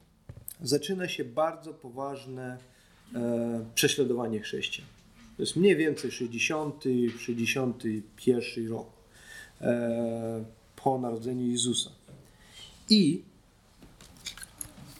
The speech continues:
podejrzewam, że właśnie te okoliczności i zrobili tak, że Łukasz pisze swoją księgę,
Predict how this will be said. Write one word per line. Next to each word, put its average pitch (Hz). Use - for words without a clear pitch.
podejrzewam, 196
że 156
właśnie 202
te -
okoliczności 175
i 180
zrobili 160
tak, 160
że 156
Łukasz -
pisze 196
swoją 165
księgę, 135